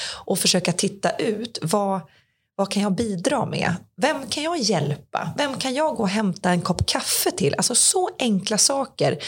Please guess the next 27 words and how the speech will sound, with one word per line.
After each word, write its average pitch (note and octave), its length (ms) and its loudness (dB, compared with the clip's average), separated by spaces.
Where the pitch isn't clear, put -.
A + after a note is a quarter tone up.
gör A#3 260 0
faktiskt D#3+ 400 -4
att - 200 -4
vi E3+ 60 4
mår D#3 260 4
bättre E3+ 580 -2
och F3 120 -2
därmed E3+ 480 0
ser C#4 320 4
lite C4 200 0
tydligare G#3 640 0
och G#3 320 0
kan A3 160 2
bli E3 100 4
lite E3 160 -2
mer D3+ 200 2
kreativa C#3 580 0
och - 120 -4
bättre - 280 -4
på - 80 -6
att D#3 60 -2
fatta - 200 0
beslut - 380 0
och E4+ 100 0
känner D3 280 0
mer - 180 -4
engagemang. - 580 -4